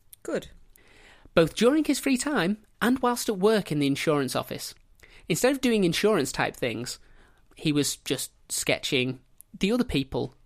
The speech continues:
Speaker 2: who were sat over their desks doing the actual work, or when the managers came in to shout at him for not reaching his targets, he would be sketching them.
Speaker 1: Mm-hmm.
Speaker 2: And luckily for Aubrey, he was allowed to get away with it,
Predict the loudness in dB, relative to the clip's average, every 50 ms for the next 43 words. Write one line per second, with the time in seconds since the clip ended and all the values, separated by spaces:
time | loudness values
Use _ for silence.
0 | _ _ -6 -4 -2 -2 0 0 0 0 -2 -4 -4 -2 -2 -2 0 0 -2 0
1 | 2 2 0 0 -2 -6 -6 -6 -4 0 0 2 2 2 0 -2 -2 0 0 0
2 | 0 2 2 2 2 2 0 0 -2 0 0 2 2 2 2 4 4 4 4 2
3 | 2 0 -2 -2 0 0 0 0 0 0 -2 0 2 2 2 2 0 -2 -2 -2
4 | -2 -2 -2 -2 -2 0 0 0 -2 -6 -14 -20 -12 -6 -4 -4 -2 -2 -4 -6
5 | -6 -6 -2 0 2 2 2 2 0 -2 -2 -2 -2 -2 -2 -4 -4 -4 -4 -4
6 | -6 -8 -8 -6 -2 0 2 0 0 0 -4 -4 -4 -4 -4 -8 -10 -14 -18 -14
7 | -10 -8 -6 -6 -6 -6 -8 -10 -14 -18 -10 -2 2 4 4 4 4 4 2 0
8 | 0 0 0 0 2 2 0 0 0 -2 -2 -2 -2 -2 -2 0 0 0 -2 -2
9 | -4 -4 -2 -2 0 0 2 2 2 2 0 0 -2 -2 -4 -4